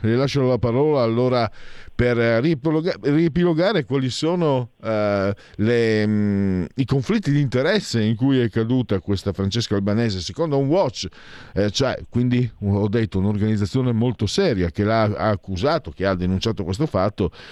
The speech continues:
Poi c'è anche il fatto di, di,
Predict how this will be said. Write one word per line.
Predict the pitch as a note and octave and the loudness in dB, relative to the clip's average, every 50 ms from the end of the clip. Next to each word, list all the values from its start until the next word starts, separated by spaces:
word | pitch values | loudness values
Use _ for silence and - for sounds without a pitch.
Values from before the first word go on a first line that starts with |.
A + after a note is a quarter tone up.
| - - | -10 -8
Poi | - C3+ | -6 -6
c'è | A2 C3 | -4 -6
anche | B2 A2 | -6 -6
il | A#2+ A2+ | -6 -4
fatto | - B2+ B2 B2 - B2+ B2 A2+ - - - - - - - - - | -2 -2 -2 -2 -2 -2 -4 -4 -4 -8 -8 -6 -4 -4 -4 -6 -6
di, | - G2+ A2+ A#2 A#2 A#2 A2+ A2 A2 A2 G#2+ G#2+ G#2 G#2 G#2 G#2 G2+ G2+ G2+ | -6 -4 -2 0 0 0 0 0 0 -2 -2 -2 -2 -2 -4 -4 -4 -4 -4
di, | G#2 | -4